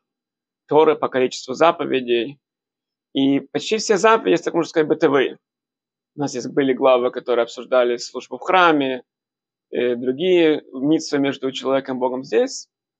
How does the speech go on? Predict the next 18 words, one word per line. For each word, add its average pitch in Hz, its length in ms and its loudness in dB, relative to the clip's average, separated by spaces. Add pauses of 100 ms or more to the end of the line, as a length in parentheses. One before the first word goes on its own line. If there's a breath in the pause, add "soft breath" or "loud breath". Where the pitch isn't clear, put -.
(100)
практически - 480 -6
вся 180 240 -2
глава 175 240 2
посвящена 165 600 -4
очень 170 240 -4
такими 143 560 -4 (600)
бытовыми, 175 480 2
простыми 165 460 0
заповедями. 135 760 0 (840)
Э, 131 360 2 (260)
о - 160 2
ослах, 180 600 2
о 113 80 -2
быках, 160 840 0 (320)
если 123 160 -10
что-то, - 240 -10
что-то 117 300 -6
потерял, 139 800 2